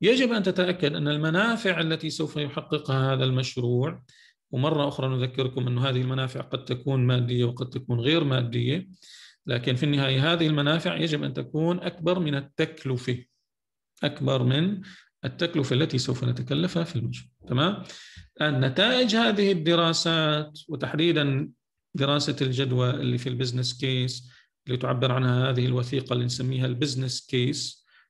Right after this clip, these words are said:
وثيقة ال-، آه، قضية العمل. تمام؟ ما هي القضية إذن التي يعني، آه، سوف يحققها هذا المشروع؟ هذه النتائج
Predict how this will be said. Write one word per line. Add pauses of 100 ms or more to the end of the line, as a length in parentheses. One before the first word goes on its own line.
وثيقة (240)
ال-،
آه، (260)
قضية
العمل. (460)
تمام؟ (400)
ما
هي
القضية
إذن
التي
يعني، (420)
آه،
سوف
يحققها
هذا
المشروع؟ (920)
هذه
النتائج